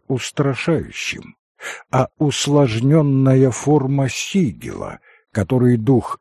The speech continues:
держит в руке, свидетельствует о том, что копиист не видел оригинального трактата или же решил самостоятельно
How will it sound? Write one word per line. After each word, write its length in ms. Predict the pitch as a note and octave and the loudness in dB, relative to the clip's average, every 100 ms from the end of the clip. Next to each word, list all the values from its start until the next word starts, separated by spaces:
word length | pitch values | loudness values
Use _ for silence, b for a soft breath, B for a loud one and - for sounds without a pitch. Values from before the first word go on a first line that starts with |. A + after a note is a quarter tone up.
| - | -10
держит 580 | G2+ B2 F2+ E2+ G2 | 0 2 0 -4 -8
в 120 | - - | -8 -12
руке, 500 | E2 - A#2+ B2 - | -12 -8 -2 -2 -2
свидетельствует 1300 | - F2 F2 D#2 A2+ A2 F2 - - E2 B1 G1+ - | -8 -8 -6 -2 -2 -2 -6 -8 -10 -10 -10 -12 -14
о 100 | - | -12
том, 420 | - A#2+ D#3 D3+ B B B | -4 0 0 -2 B B B
что 320 | - - F3 | -10 -2 -2
копиист 920 | - E3+ - C3 A#2 D3 F3 - - _ _ | 2 0 0 0 2 2 0 -4 -14 _ _
не 400 | E3 E3 E3 D#3 | 2 6 6 6
видел 500 | D3 C#3 E3 D#3 E3+ | 6 4 4 4 4
оригинального 880 | E3 D#3+ C#3 D#3 D3+ D3 C#3+ D3 D3 | 6 4 4 2 2 2 0 0 0
трактата 760 | - C3+ B2+ _ - - - - _ B B B _ | -2 -6 -6 _ -8 -8 -16 -18 _ B B B _
или 340 | F#2+ F2+ A2+ D#3 | -4 0 2 4
же 200 | D#3 D#3 | 4 4
решил 500 | G2+ - A#2 C#3 B2+ | 2 -2 0 0 0
самостоятельно 1400 | - D3 C#3+ - - B2 G2+ E2 D#2 G#2+ C3+ D#3 E3+ | 0 0 0 -4 0 2 4 0 -2 -2 0 2 2